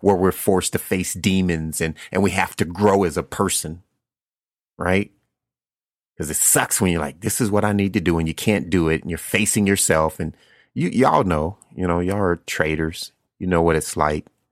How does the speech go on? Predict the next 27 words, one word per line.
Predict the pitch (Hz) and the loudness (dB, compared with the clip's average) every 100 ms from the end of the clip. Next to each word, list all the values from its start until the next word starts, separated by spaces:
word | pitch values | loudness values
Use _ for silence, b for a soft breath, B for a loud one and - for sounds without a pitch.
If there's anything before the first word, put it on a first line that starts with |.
| _ _ _ _ _ _ _ _ _ _ _ - | _ _ _ _ _ _ _ _ _ _ _ 0
When | 104 110 | 2 4
we, | 127 147 135 120 - _ _ _ _ | 4 4 2 0 -6 _ _ _ _
you | 113 | 2
know, | 104 101 | 4 2
commit | - - 117 147 - | 0 -2 2 2 2
to | - | -2
these | 120 113 - | -2 -2 -2
small | - 113 120 120 110 _ | -2 0 2 2 0 _
actions | - 170 - - 92 87 104 B B | -4 -4 -4 -2 -2 -4 -6 B B
and | - | 2
we | 110 | 2
have | 104 113 107 | 2 2 0
these | 101 98 - | 0 -2 -2
tools | - - 156 123 107 | -2 2 2 2 0
to | - | -2
believe, | 107 104 98 139 170 139 90 214 - _ _ _ _ _ | 0 2 2 0 0 -2 -2 -6 -12 _ _ _ _ _
then | 113 110 104 | 2 4 4
we | 117 | 2
can | 117 110 95 - | 2 0 0 0
more | 110 117 110 | 4 6 4
and | 101 | 4
more | 107 101 | 4 2
say | - - 104 | 0 2 2
that | 90 - | 2 -2
life | 85 85 - | -6 -6 -6
is | 85 69 - | -8 -8 -10
easy. | 92 76 - - | -8 -8 -10 -16